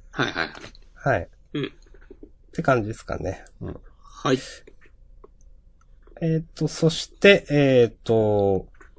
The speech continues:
Speaker 2: 伝説参戦、青春と激闘の大型読み切り二連弾、第一弾、センターカラー六十ページということで、えー、科学と魔法の格闘家たち、えー、原作、犬コロスケ先生、ちょっとわからない。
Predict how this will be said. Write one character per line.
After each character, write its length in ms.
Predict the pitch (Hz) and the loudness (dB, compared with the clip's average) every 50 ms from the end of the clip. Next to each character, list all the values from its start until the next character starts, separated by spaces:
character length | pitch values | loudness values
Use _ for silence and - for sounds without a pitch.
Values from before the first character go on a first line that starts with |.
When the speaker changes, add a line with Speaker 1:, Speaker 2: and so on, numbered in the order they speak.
| - - - - | -20 -18 -12 0
Speaker 2:
伝 260 | 135 151 180 196 208 | 4 6 6 6 6
説 560 | 190 - 202 185 - - - 180 180 175 170 170 | 2 -2 -6 -6 -6 -2 0 2 4 4 2 0
参 320 | - - 156 147 147 143 | 0 2 4 6 6 4
戦、 260 | - - - 131 113 | 2 2 2 2 2
青 400 | 104 101 - - 165 185 196 202 196 | 2 2 2 4 6 6 6 6 4
春 380 | - - - 196 196 196 190 | 2 2 4 6 8 6 6
と 140 | 190 190 175 | 6 6 6
激 260 | 143 127 123 - - | 6 6 4 2 2
闘 220 | - - 165 165 170 | 4 6 8 10 10
の 220 | 170 160 160 165 | 12 12 10 10
大 40 | 170 | 10
型 220 | 170 175 170 165 | 10 8 6 6
読 120 | 165 170 170 | 6 8 8
み 120 | 156 139 | 8 6
切 120 | - - 101 | 4 0 -2
り 100 | 101 104 | 0 2
二 120 | 107 120 | 6 10
連 280 | 139 175 190 185 147 110 | 12 12 12 12 10 8
弾、 260 | 98 95 87 80 - - - - | 6 2 0 -2 -4 -10 -6 0
第 200 | 135 156 156 127 | 2 4 4 4
一 120 | - - | 2 2
弾、 220 | - 127 98 87 - | 2 2 2 2 0
セ 140 | - - 139 | 0 0 0
ン 60 | 139 | 2
タ 120 | - 151 | 2 2
ー 20 | 143 | 4
カ 100 | - 147 | 4 4
ラ 80 | 120 | 4
ー 20 | 98 | 4
六 220 | 98 95 - 127 | 2 0 0 2
十 100 | 135 131 | 0 0
ペ 300 | - - - - 139 131 | 0 0 2 4 4 4
ー 40 | 101 | 4
ジ 140 | 87 82 - | 2 -2 -8
と 140 | - - | -8 -10
い 40 | 92 | -10
う 40 | 90 | -8
こ 120 | - - | -8 -8
と 180 | 90 - 101 98 | -6 -4 -4 -2
で、 240 | 98 107 110 98 - - - - - - - - - - | 0 0 -2 -2 -4 -10 -18 -20 -20 -20 -20 -20 -10 -4
え 560 | 95 98 95 95 92 92 90 90 90 87 90 | -2 0 0 0 0 -2 -2 -4 -4 -6 -8
ー、 40 | - | -2
科 120 | - 185 | 0 2
学 220 | 196 185 165 - - | 2 2 0 -4 -6
と 100 | - 110 | -4 0
魔 140 | 98 95 92 | 0 0 0
法 260 | - - 113 110 110 | 0 0 0 0 2
の 140 | 113 113 - | 0 0 -2
格 300 | - 110 101 - - - | -2 -6 -6 -6 -10 -18
闘 420 | - - - 120 120 117 117 - | -6 -2 2 2 2 2 0 0
家 160 | - 120 113 | 0 0 0
た 160 | 107 - 90 | 0 0 -4
ち、 340 | 85 - - - - - - - | -4 -6 -12 -18 -16 -16 -12 -8
え 260 | 120 113 113 101 101 101 | -6 -4 -2 -2 -2 2
ー、 60 | 127 | 4
原 160 | 147 170 175 | 6 6 6
作、 340 | 165 170 170 165 - 160 - - | 6 2 -2 -2 -2 -4 -4 -2
犬 280 | - 131 139 160 175 180 | 0 2 4 6 6 4
コ 180 | - - 175 | 4 2 2
ロ 100 | 175 185 | 4 4
ス 100 | 180 - | 2 0
ケ 120 | - - 110 | -2 -4 -2
先 200 | - 110 98 - | 0 0 0 0
生、 120 | - 82 | -2 -6
ち 140 | 82 - 92 | -10 -12 -10
ょ 20 | |
っ 20 | - | -8
と 160 | - 113 - - | -8 -8 -6 -4
わ 140 | 113 110 | -4 -4
か 140 | - - 104 | -4 -4 -4
ら 160 | 101 101 101 | -4 -4 -4
な 160 | 95 90 80 80 | -4 -4 -6 -6
い。 120 | 80 - | -8 -8